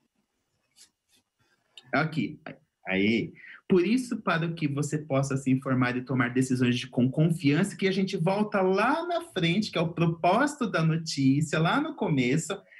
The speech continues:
é importante saber de onde veio a informação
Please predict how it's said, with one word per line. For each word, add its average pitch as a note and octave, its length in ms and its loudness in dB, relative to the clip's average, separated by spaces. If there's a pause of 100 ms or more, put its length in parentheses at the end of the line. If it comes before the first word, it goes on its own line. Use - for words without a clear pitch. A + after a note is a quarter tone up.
(180)
é F3 80 0
importante F#3 600 2
saber F#3+ 380 0
de E3 180 2
onde G#3 420 0 (120)
veio E3+ 420 2
a - 20 2
informação E3 1040 0